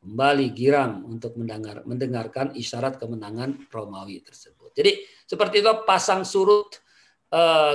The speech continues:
gambaran kekuatan politik yang ada di, eh, kota Mekah.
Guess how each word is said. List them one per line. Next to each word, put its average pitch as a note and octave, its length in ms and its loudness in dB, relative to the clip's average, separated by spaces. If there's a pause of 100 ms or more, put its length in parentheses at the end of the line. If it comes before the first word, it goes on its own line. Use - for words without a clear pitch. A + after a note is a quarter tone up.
gambaran D3+ 560 2
kekuatan D3 400 0
politik C#3+ 560 -2
yang C3+ 160 -2
ada B2+ 240 -4
di, C#3 240 0
eh, - 640 -18 (140)
kota - 320 -12
Mekah. - 440 -16